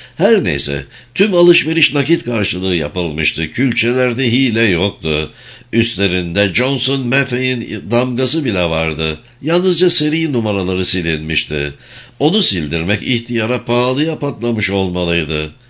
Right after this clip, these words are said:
Seri numarası olmayınca Smee de külçelere piyasa fiyatını ödeyemezdi çünkü.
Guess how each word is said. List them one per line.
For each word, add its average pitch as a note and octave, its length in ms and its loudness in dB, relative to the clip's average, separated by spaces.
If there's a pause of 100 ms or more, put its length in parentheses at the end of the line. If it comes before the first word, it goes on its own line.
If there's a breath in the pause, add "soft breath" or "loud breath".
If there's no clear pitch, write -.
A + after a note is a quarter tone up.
(420 loud breath)
Seri F3 480 2
numarası D2+ 460 -2
olmayınca D#2+ 640 0
Smee C#3+ 460 0
de D3+ 140 0
külçelere D3 680 0
piyasa C#3 400 -4
fiyatını B2+ 460 -4
ödeyemezdi C3 840 -2
çünkü. D#2+ 540 -2